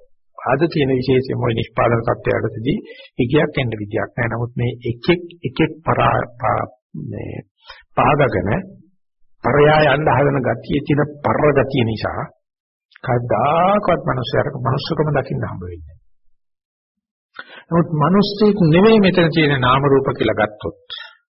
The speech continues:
මේ නාම රූප මතුවෙන්නේ නාම රූප හේතු කරනවායි කියලා දැනගත්තොත් මනුස්සයා තරම් ශ්‍රේෂ්ඨ, මනුස්සයා තරම් වැදගත්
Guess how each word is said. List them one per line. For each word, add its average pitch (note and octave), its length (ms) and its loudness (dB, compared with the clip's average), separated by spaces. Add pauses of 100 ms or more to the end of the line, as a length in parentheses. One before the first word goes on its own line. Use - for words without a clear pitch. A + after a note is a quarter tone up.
(1500)
මේ D#3+ 140 2
නාම D#3 280 4
රූප G3 240 4
මතුවෙන්නේ F#3 520 2
නාම E3+ 300 4
රූප A#3+ 280 4
හේතු D#3+ 280 2
කරනවායි D3+ 360 0
කියලා B2 220 -2
දැනගත්තොත් A2 640 -2 (1200)
මනුස්සයා C3+ 340 0
තරම් C3+ 320 0
ශ්‍රේෂ්ඨ, - 560 0 (800)
මනුස්සයා C3+ 300 0
තරම් A#2+ 280 0
වැදගත් A#2 520 2